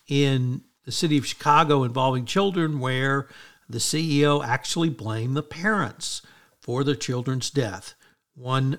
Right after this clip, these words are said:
uh, child was shot by the police. One was shot, uh, as they were sitting at a McDonald's drive-thru.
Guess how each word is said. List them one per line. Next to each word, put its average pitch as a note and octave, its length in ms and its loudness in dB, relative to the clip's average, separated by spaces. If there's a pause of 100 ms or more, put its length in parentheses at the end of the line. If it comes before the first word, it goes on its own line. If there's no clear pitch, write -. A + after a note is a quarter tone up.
(160)
uh, B2 220 -4
child B2+ 380 -2
was A#2+ 100 -6
shot C3 340 0
by A#2+ 140 -4
the A#2 60 -10
police. G3+ 580 0 (420)
One B2+ 180 -4
was B2+ 140 -4
shot, C3+ 560 2 (320)
uh, B2 200 -4
as B2+ 300 -2
they C#3+ 80 2
were C3 100 2
sitting C#3+ 400 0
at C#3 300 -4
a C#3+ 140 -2
McDonald's C#3+ 640 -2
drive-thru. C#3 840 -4